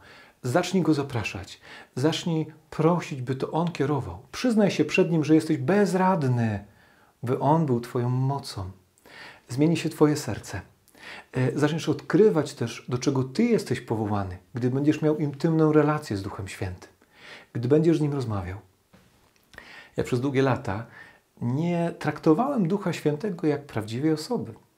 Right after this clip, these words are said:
a przecież to osoba Trójcy Świętej. Nie rozmawiałem z Nim, nie słuchałem Go. Wierzyłem, że jest, ale to nic nie zmieniało w życiu. E, raduj się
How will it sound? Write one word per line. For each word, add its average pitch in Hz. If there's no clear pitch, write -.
a -
przecież 131
to 123
osoba 110
Trójcy 135
Świętej. -
Nie 143
rozmawiałem 147
z 87
Nim, 92
nie 151
słuchałem 120
Go. 87
Wierzyłem, 135
że 117
jest, 107
ale 131
to 127
nic 139
nie 214
zmieniało 254
w 233
życiu. -
E, 127
raduj 139
się 92